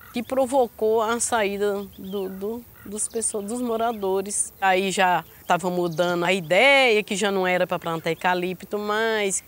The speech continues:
que já era, era pra fazer um, um trabalho sobre, na terra,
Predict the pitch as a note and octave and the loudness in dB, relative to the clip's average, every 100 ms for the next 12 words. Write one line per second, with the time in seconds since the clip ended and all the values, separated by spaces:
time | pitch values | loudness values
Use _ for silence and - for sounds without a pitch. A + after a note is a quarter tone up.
0 | - C4 C4 C4+ A3+ A3+ A#3+ B3+ C#4 C4+ | -6 -4 0 0 2 4 4 4 2 2
1 | C4 B3 B3+ C4+ - A#3+ G#3 F#3+ A3 A#3 | 0 -2 -2 -2 0 2 0 0 2 4
2 | B3 - - - - - - - C4 B3+ | 2 -2 -20 -20 -20 -20 -20 -12 -8 -6
3 | A#3+ A#3 F#3+ - - - - G#3+ B3+ C#4+ | -6 -6 -8 -12 -20 -20 -14 -8 -4 0
4 | B3+ F#3+ A#3 C4+ B3+ A3+ - G#3+ G3+ G#3 | 0 2 2 2 0 -2 -2 -2 0 0
5 | G3+ F#3+ - F3+ G#3+ C4 - A3 A#3+ A#3 | 0 -2 -8 -6 -4 -2 -2 0 2 2
6 | A3 G#3 G#3+ G#3 | 0 0 -2 -4